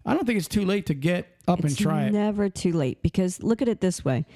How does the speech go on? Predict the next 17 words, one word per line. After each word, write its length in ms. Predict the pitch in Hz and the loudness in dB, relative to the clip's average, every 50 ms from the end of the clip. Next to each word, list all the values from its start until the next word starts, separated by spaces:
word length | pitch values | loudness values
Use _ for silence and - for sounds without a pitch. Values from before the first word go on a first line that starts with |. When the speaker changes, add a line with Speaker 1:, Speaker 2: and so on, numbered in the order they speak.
| - - - - - - | -20 -20 -20 -18 2 2
Speaker 2:
If 120 | 185 175 | 4 4
you're 200 | 190 226 262 294 | 4 2 2 0
a 40 | 269 | 0
driver 360 | 208 226 208 208 202 196 196 | 0 2 2 2 2 2 2
that's, 400 | 170 160 143 - - - - - - - | 2 0 -2 -2 -4 -10 -10 -12 -8 -2
you 140 | - 202 185 | 0 2 2
know, 260 | 165 156 147 143 - - - | 2 2 0 0 -2 -4 -6
say 300 | - - - 220 220 220 | 0 2 2 2 2 0
you're 340 | 214 185 185 202 202 196 | 0 0 2 2 2 2
in 220 | - - 190 196 190 | 2 0 2 2 2
it 160 | 180 170 - | 0 0 0
and 180 | - 180 180 175 | 0 0 2 2
you're 180 | 175 170 165 | 0 0 0
only 220 | 170 175 175 170 170 | 2 2 2 0 2
driving 340 | 170 160 160 156 156 160 | 2 2 2 2 0 -2
fifteen 480 | 160 - 175 160 - - - 156 156 151 | 0 0 -2 -2 0 0 0 0 2 2
years, 360 | 139 127 95 - 147 - - | 0 0 0 -2 -4 -6 -8